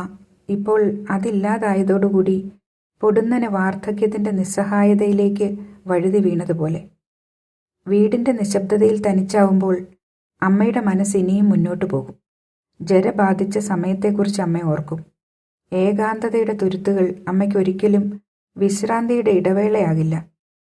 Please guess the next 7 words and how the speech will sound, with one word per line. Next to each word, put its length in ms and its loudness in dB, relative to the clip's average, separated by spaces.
അതുകൊണ്ടാണ് 600 0
നഗരത്തിലേക്ക് 720 0
മടങ്ങുമ്പോൾ 560 -2
ഒരിക്കൽ 360 -2
മകൻ 360 -2
അമ്മയെ 260 -2
വിളിച്ചത്. 460 -2